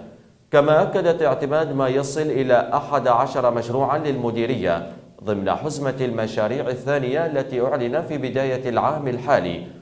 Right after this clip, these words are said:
وكذا اعتماد مشروع مبنى جديد للسلطة المحلية بالمديرية ليتم تحويل المبنى الحالي إلى متحف تراثي.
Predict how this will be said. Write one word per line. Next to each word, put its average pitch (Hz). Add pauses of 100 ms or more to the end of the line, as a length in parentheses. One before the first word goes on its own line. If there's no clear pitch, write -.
(220)
وكذا 117
اعتماد 117
مشروع 120
مبنى 123
جديد 120
للسلطة 131
المحلية 120
بالمديرية 113 (360)
ليتم 95
تحويل 135
المبنى 123
الحالي 139
إلى 123
متحف 127
تراثي. 101